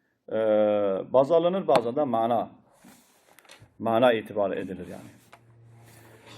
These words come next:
Behçetin, hadaika zate behçe, güzellik sahibi yani. Güzel yani bakanların hoşuna giden yani hüsnin. لِأَنَّ النَّازِرَ يَبْتَهِجُ بِهِ. Çünkü ona bakan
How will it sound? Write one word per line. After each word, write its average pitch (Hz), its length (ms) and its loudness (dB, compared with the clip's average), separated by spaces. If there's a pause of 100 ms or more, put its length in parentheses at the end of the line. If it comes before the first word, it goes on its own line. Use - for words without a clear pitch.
(100)
Behçetin, 196 800 4 (1200)
hadaika 214 640 6
zate 220 420 8
behçe, 113 420 0 (340)
güzellik 190 520 2
sahibi 127 340 2
yani. 98 260 -8 (440)
Güzel 165 340 8
yani 135 240 2
bakanların 170 500 2
hoşuna 170 420 0
giden 113 220 -6
yani 107 300 -10
hüsnin. 147 600 -4 (560)
لِأَنَّ 196 340 6
النَّازِرَ 190 800 6 (320)
يَبْتَهِجُ 170 680 2
بِهِ. 143 400 -8
Çünkü - 200 -10
ona 190 220 4
bakan 233 480 4